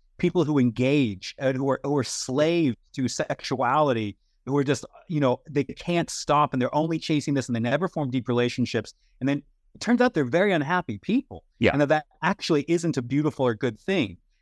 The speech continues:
Speaker 1: And so, you know, the, these, these guys in this community looking at that as to what they think will fulfill them, they're looking at someone who's miserable.
Speaker 2: Yeah.
Speaker 1: And that they, they might look at that and ignore something right in front of them that could really fulfill them and make them happy.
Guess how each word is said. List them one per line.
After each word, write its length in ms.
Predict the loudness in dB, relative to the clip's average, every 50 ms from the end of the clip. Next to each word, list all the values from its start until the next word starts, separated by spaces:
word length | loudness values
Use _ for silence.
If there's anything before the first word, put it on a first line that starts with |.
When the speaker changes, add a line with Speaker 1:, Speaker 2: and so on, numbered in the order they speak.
| -8
Speaker 1:
And 100 | -6 -6
so, 440 | 0 2 4 4 4 2 0 -4 -6 _ _ _ -6
you 80 | -2 0
know, 140 | 2 2
the, 180 | 2 0 -4 -4
these, 360 | -2 -2 -2 -2 -4 -8 -12 _ _ _ _ _ -6
these 220 | -2 0 0 0 2
guys 300 | 2 4 4 4 2 2
in 60 | 0
this 100 | -2 -2
community 420 | -4 -4 -2 0 2 2 2 0 0
looking 360 | 0 0 -2 -2 0 -2 -2
at 120 | -2 -2 0
that 240 | 2 2 4 2
as 240 | 2 2 0 -2 -2 -4
to 100 | -8 -4
what 240 | -4 -4 -4 _ _ -4
they 120 | -2 -2
think 220 | 0 0 -2 -2 -2
will 80 | -4
fulfill 380 | -6 -8 -10 -4 0 2 2 4
them, 220 | 2 0 -2 -2 -4 _ _ _ _ -2
they're 120 | -2 2
looking 300 | 2 2 2 2 0 0
at 80 | 0 0
someone 240 | 0 0 0 2 0
who's 160 | 0 -2 -4
miserable. 720 | -6 -6 -2 -2 -2 -2 -2 -4 -6 -6 -6 -10 -14 -14 _ _ _ _ -10
Speaker 2:
Yeah. 100 | -10 -4 -2
Speaker 1:
And 140 | 0 0 2
that 80 | 2 2
they, 180 | 0 0 -2 -2 -4
they 180 | -2 0 0 2
might 320 | 2 2 2 2 0 -2 -6
look 260 | -4 -2 -2 -2 -2
at 140 | -4 -4 0
that 260 | 2 2 4 2 0 0
and 260 | -2 -2 -2 -2 -4 -6 -6
ignore 560 | -4 -2 -2 0 0 2 2 4 4 2 2
something 340 | 0 -2 -4 -2 0 2 2
right 120 | 2 0
in 80 | 0 -4
front 200 | -2 -2 0 0
of 60 | 0 0
them 100 | 0 -2
that 80 | -2 -4
could 100 | -6 -4
really 220 | -2 0 0 0
fulfill 440 | -2 -4 -16 _ -2 0 2 2 2
them 160 | 2 0 0
and 60 | 0
make 180 | -2 -2 -2 -4
them 80 | -6
happy. 480 | -4 -2 -2 -2 -2 -4 -6 -10 -10 -12